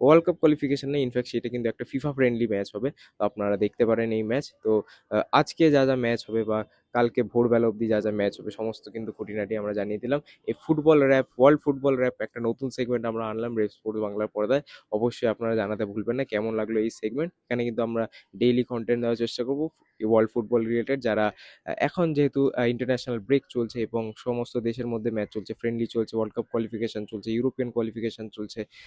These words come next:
সেখান থেকে এখন শুধু দেশের খেলা হচ্ছে, কিন্তু পরবর্তীতে যখন এই ইন্টারন্যাশনাল ব্রেক, আহ, শেষ হয়ে যাবে এবং ক্লাব ফুটবল শুরু হবে, তখনও কিন্তু আমরা এরকম ইপিএল, ইউসিএল সব কিছু নিয়ে, সব লা লিগা, সব কি-, আহ, লিগস নিয়ে কিন্তু আমরা এরকম একটা সেগমেন্ট করবো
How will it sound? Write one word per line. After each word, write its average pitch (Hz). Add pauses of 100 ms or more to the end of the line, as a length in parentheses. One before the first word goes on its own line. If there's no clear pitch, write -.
সেখান 160
থেকে 147
এখন 135
শুধু 135
দেশের 120
খেলা 117
হচ্ছে, 113
কিন্তু 120 (160)
পরবর্তীতে 120
যখন 110 (340)
এই 120
ইন্টারন্যাশনাল 117
ব্রেক, 110 (340)
আহ, 104
শেষ 123
হয়ে 117
যাবে 110
এবং 120
ক্লাব 117
ফুটবল 113
শুরু 110
হবে, 101
তখনও 113
কিন্তু 110
আমরা 101
এরকম 101 (400)
ইপিএল, 117 (280)
ইউসিএল 113
সব 123
কিছু 117
নিয়ে, 110
সব 120 (200)
লা 107
লিগা, 113
সব 135 (120)
কি-, 120
আহ, 104
লিগস 113
নিয়ে 117
কিন্তু 113
আমরা 107
এরকম 107
একটা 104
সেগমেন্ট 107
করবো 110